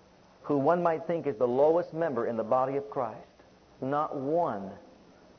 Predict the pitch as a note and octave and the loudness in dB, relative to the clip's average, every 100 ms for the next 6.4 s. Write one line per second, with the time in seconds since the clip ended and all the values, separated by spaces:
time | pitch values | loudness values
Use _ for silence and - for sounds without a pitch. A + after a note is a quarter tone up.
0 | - - B2 A2 G#2+ - A#2+ A#2 A2+ G#2 | -20 -8 -4 -2 -2 -4 -6 -4 -4 -6
1 | F#2+ - - - D3+ D3+ D#3+ D3+ F#3 F#3+ | -8 -16 -12 0 2 2 0 4 4 4
2 | A#2 F#2+ - - - C#3 B2 C3 B2+ C3 | 0 -6 -10 -16 -8 -4 -2 -2 -2 -2
3 | A#2 - - - - - - D#3 E3 F3+ | -4 -8 -18 -20 -20 -12 0 2 2 2
4 | D#3 F3+ F#3+ G#3 G#3+ - - F#3 F3+ - | 2 4 4 2 -4 -10 -6 -4 -4 -6
5 | G2+ - - - - - - B2+ B2 C3 | -18 -20 -20 -20 -20 -14 -6 -4 -2 -2
6 | - C#3 G#2 - | -4 -8 -8 -12